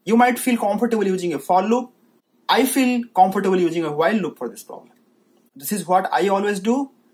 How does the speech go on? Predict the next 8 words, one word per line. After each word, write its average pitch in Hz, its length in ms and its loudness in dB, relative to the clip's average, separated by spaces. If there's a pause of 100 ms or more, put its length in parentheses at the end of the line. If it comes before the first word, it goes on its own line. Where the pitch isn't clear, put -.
(280)
If 233 200 2
I 220 100 4
feel 240 260 0
comfortable 214 720 -2
using 180 420 -6 (120)
while 151 240 2
loops 208 280 -6
for 170 280 -4